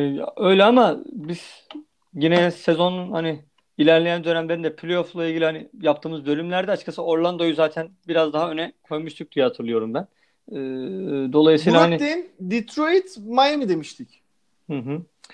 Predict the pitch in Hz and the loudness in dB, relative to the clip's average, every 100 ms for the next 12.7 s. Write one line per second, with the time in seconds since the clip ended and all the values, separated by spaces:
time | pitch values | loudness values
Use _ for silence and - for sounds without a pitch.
0 | _ 160 160 151 139 190 208 226 254 277 | _ -4 -2 -2 -4 0 2 4 6 6
1 | 208 214 214 214 226 240 233 269 294 240 | 4 0 -4 -2 -2 -2 -6 -6 -6 -4
2 | 240 254 262 254 202 170 165 151 135 147 | -2 -2 -4 -8 -8 -6 -6 -8 -10 -12
3 | 233 302 _ - 240 - - 262 240 220 | -12 -14 _ -10 -4 2 6 6 4 4
4 | 277 - _ _ _ _ _ 247 - 208 | 0 0 _ _ _ _ _ -14 -10 -6
5 | 160 - 131 127 123 _ _ _ 339 208 | -6 -6 -12 -12 -14 _ _ _ -10 -4
6 | 143 170 202 180 180 190 185 196 175 143 | -2 -2 2 4 4 2 2 6 6 4
7 | 131 131 135 139 - - - 139 151 160 | 0 0 -4 -8 -10 -16 -16 -8 -2 0
8 | 151 147 185 247 - - 131 123 120 123 | -2 -4 -6 -8 -12 -10 -8 -8 -8 -12
9 | _ _ _ _ _ _ - 147 156 - | _ _ _ _ _ _ 2 2 4 2
10 | 170 165 156 165 165 156 156 180 160 175 | 2 2 0 -4 -8 -8 -8 -8 -8 -8
11 | 165 156 143 139 123 156 196 190 180 175 | -8 -6 -6 -6 -6 -4 -6 -2 -2 -2
12 | 175 143 120 110 110 170 | 0 2 2 0 -4 -8